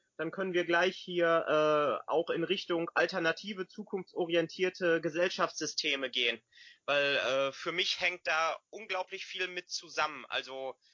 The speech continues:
Aquaponik ist da ein Teil von, äh, Selbstversorgung, Wiederaufbau von Humusschichten und sowas ist ein Teil davon. Und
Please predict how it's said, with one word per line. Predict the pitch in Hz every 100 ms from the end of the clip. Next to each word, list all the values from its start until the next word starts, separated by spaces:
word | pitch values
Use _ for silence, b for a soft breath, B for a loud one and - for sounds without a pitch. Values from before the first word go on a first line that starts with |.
| b
Aquaponik | - - 147 - 214 202 190 196
ist | 175
da | 175
ein | 165 165
Teil | 180 165 170
von, | - 175 160 156 156 151
äh, | - 104 123 139 139 135 135 123 101 71 71 69 92
Selbstversorgung, | 139 139 170 - - 180 160 165 170 165 165 160
Wiederaufbau | 165 143 156 190 - 151
von | 156 175 156
Humusschichten | 185 208 190 - - 185 - 180
und | 131 180
sowas | 180 170 165
ist | 131 -
ein | 165
Teil | - 170 170
davon. | 165 - 165 160
Und | 147 151 151